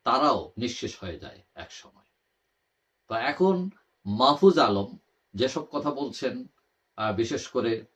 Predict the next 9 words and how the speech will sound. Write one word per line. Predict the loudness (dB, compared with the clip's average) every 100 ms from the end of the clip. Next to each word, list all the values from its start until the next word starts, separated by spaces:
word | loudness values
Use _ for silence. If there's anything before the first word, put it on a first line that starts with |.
| -14
শেখ | -10 -8 -6
মুজিবের | -2 -2 -2
ছবি | -4 -2 -2
নামানো, | -2 -2 -4 -4
আসলে | -6 0 6 6 4 -6 _ _
এই | 0 2
দেশের | 2 0 0
মানুষ, | 0 0 -4 -6 -14 -20 _ _ _
আহ, | 0 0